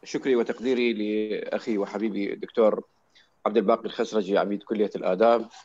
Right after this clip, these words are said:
على هذه الجهود العلمية الطيبة، والشكر لزميلنا الكريم دكتور نزار، والشكر أيضًا موصول لأخي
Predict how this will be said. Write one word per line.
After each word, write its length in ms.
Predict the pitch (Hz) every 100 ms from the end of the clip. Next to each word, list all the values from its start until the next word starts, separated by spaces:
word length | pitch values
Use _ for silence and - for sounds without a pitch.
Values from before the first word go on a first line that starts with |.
| -
على 120 | 104
هذه 440 | 104 110 104 98 98
الجهود 360 | 98 98 107
العلمية 380 | 98 - 101 101
الطيبة، 540 | - 110 123 123 131 131 _ - - - _
والشكر 380 | 113 113 120 120
لزميلنا 540 | 113 104 107 110 104
الكريم 500 | 101 - 110 117 104 - -
دكتور 240 | - 110
نزار، 440 | 92 90 120 127 - _ _ _ _ _ _
والشكر 760 | 110 110 110 - - - -
أيضًا 180 | - 104
موصول 400 | 101 101 104 113
لأخي 480 | 101 92 - 101 98